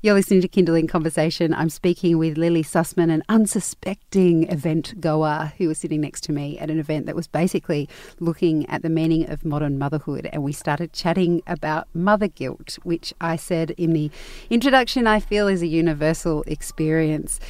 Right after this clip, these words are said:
And Lily was talking about, when we met and we were chatting, she was talking about how the work of Brené Brown, in particular her work, um, on an audiobook called The Power of Vulnerability, really helped her switch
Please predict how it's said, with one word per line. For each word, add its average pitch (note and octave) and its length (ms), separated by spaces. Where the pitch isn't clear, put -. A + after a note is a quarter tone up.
And F3 520
Lily F3+ 360
was G3+ 160
talking E3 400
about, D3+ 280
when E3 160
we E3+ 180
met D3 260
and D#3+ 120
we D3 80
were D3+ 60
chatting, D3 400
she - 120
was C#3+ 100
talking D3+ 340
about C#3+ 380
how D3 420
the E3+ 80
work D#3+ 240
of E3 160
Brené D3 340
Brown, D3+ 320
in D3 80
particular D3+ 480
her D3 200
work, D3 520
um, C#3+ 400
on E3+ 100
an D3+ 80
audiobook F#3+ 520
called D3 240
The - 80
Power D3+ 440
of D3 160
Vulnerability, D3+ 840
really F#3+ 760
helped E3+ 360
her D#3+ 180
switch - 560